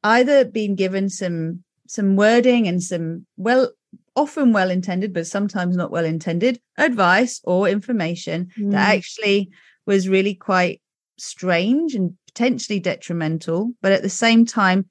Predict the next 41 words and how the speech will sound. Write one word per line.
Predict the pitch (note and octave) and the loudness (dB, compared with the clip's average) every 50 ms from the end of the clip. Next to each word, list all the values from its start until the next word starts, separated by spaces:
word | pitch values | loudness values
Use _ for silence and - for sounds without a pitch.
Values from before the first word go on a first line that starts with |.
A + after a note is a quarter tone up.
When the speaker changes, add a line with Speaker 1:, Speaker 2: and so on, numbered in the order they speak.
| _ - | _ -6
Speaker 1:
might | F#3+ G3 - | -4 -4 -4
have | G3 G#3+ G3 _ - | -4 -6 -8 _ -14
piqued | - - - B3 G#3 - - - - - _ | -12 -4 -2 -2 -2 -4 -6 -20 -20 -20 _
curiosity, | - - A#3+ A3+ G#3+ G#3 G3+ G#3+ A3+ G#3+ - B3 A#3+ - - F#3+ D3+ D3+ | -6 0 2 4 4 4 4 4 2 0 -2 -6 -8 -6 -6 -6 -6 -6
might | D3+ E3+ F#3+ | -4 -4 -4
have | F3+ G3 A3 | 0 0 2
Speaker 2:
Mm. | G#3 G3+ E3 | 2 2 0
Speaker 1:
piqued | - - B3+ - _ _ - | -2 -8 -12 -14 _ _ -18
sensation | - - G#3 G3 F#3+ F3+ F#3 - F#3 F3+ B3 A#3+ - - F#3+ F3 | -12 -6 -4 -2 -2 -4 -4 -2 0 0 0 0 0 0 0 0
in | - D3 D3+ | 2 2 2
us | B2+ A#2 F3 F3+ - - _ - - A#3 | 0 0 -2 -4 -8 -14 _ -20 -10 -4
Speaker 2:
Mm-hmm. | G#3+ G3 F3 G3 | -2 0 0 2
Speaker 1:
that | G3 G3 G#3 F#3+ | 2 2 2 2
somehow | E3+ - - A#3 A#3 B3 B3+ A#3+ B3 A#3+ A3+ G#3+ | 0 0 0 2 4 6 6 6 6 4 4 4
we | G3 G3+ G#3 F#3+ | 4 4 2 0
felt | F#3 - G#3+ G3+ G3 F#3+ F#3+ - _ | 0 0 0 2 2 2 0 -2 _
we | - F3 F#3+ | -6 -4 -4
should | F3+ - - - G3+ F#3+ F3+ F#3 | -4 -4 -2 0 0 0 0 -2
push | _ - F3+ F3 F3+ - | _ -4 -4 -4 -4 -2
down. | - G#3+ G3+ F#3+ F3+ E3 | -2 0 2 2 2 2
And | F3 | 0
this | G3 F#3+ | -2 -2
is | G3+ G3+ | -4 -6
why | F3+ F3 G3+ G#3 A3+ B3 A#3+ | -4 -2 0 2 4 4 4
I | |
wanna | A3+ G#3 F#3+ F3+ F3+ | 2 2 0 -2 -4
talk | F3+ F#3 F3 F3 | -4 -6 -10 -10
about | - F3+ F3 - | -10 -14 -12 -8
the | - E3+ | -6 -4
innocence | D#3+ D#3+ D#3+ D#3+ E3+ E3 - D#3+ - | -4 -4 -4 -6 -8 -12 -12 -12 -14
of | - | -12
sexuality, | - D#3+ - E3 - F3 E3 F3 F#2+ - - - - F3+ F#3 | -12 -12 -12 -10 -8 -6 -6 -4 -6 -6 -8 -10 -12 -10 -8
because, | - F#3+ F3+ G#3+ F#3 F#3 G#3 G3+ | -6 -4 0 4 4 4 4 4
Speaker 2:
Mm. | G3 G3 G3 F#3+ F#3+ - - - F3+ E3+ | 0 -2 -6 -14 -18 -18 -20 -20 -10 -2
Speaker 1:
you | A3+ A3+ | 2 2
know, | A3+ G#3+ G#3 | 4 4 4
when | A3 A3+ A#3 | 4 4 4
you, | B3+ C4+ C4+ C4+ C4 B3+ B3 _ _ _ _ _ _ _ _ _ _ _ _ _ _ _ _ _ | 4 4 4 2 2 0 -2 _ _ _ _ _ _ _ _ _ _ _ _ _ _ _ _ _
when | - B3 C4 C4 C#4+ | 0 2 2 4 2
you | D4+ D4+ | 2 0
accept | C4+ - - - - - B3 A#3+ G3+ - - _ _ - - - - _ | 0 -2 -4 -6 -10 -4 -2 -2 -2 -2 -4 _ _ -20 -20 -20 -20 _